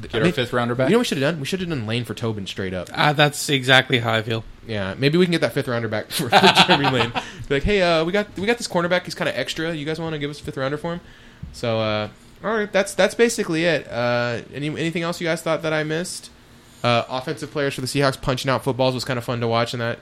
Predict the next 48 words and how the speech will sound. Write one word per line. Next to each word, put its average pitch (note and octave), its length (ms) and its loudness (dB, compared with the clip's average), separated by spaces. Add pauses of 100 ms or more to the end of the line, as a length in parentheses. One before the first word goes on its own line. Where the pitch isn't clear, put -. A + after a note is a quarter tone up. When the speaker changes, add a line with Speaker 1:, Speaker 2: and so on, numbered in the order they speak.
(120)
Speaker 2:
preseason B2+ 420 -4
game. B2 120 -2
I A#2+ 60 -4
thought A#2 140 -14
that A2+ 80 -2
was A2 100 -4
funny. A#2 300 -6 (120)
Speaker 3:
Yeah, F3+ 200 8
uh, D#3 280 2
Boykin D#3+ 500 2
still D3 260 0
throws C#3 280 2
ducks. B2+ 440 -2 (500)
Speaker 2:
Yeah, G2 160 -2
I A2+ 60 0
don't A2+ 140 2
like F#2 160 -6
Boykin. F2+ 160 -2
Speaker 1:
He G#3+ 40 4
is F#3+ 120 0
very D3+ 240 8
bad. A2+ 400 6 (220)
He B2+ 220 -2
looked E3 240 0
worse B2 580 0
and G#2+ 220 -2
worse. - 580 -2
Speaker 2:
It, A2+ 300 0 (100)
I A#2+ 140 0
don't B2+ 120 4
know B2+ 60 6
if A#2 100 0
the A#2+ 120 4
legal A2+ 240 2
troubles A#2+ 320 2
are A#2 80 2
in A2+ 60 2
his G#2 100 -2
head A#2 160 2
or B2 60 0
something, B2+ 280 -2
but A2+ 100 0
he B2 100 2
looks B2 120 0
worse A2 220 0
than G2 140 -4
last F#2+ 240 -6
year. F2+ 180 -6